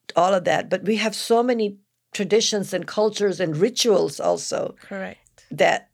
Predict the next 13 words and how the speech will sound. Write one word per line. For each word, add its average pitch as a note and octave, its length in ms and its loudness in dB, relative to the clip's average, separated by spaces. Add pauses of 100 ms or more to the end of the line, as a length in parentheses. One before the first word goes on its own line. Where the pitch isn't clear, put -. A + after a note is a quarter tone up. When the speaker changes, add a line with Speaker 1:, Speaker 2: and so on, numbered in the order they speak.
(140)
Speaker 1:
you F#3+ 80 -2
know, E3+ 120 2
take E3+ 340 -2
place G#3+ 420 2
to - 120 -6
make E3 240 -4
sure, F#3 440 0 (260)
to G3 100 -4
ensure, F#3 440 2
because D#3+ 300 -4
at F3+ 80 0
that B3+ 180 4
moment, A3 380 2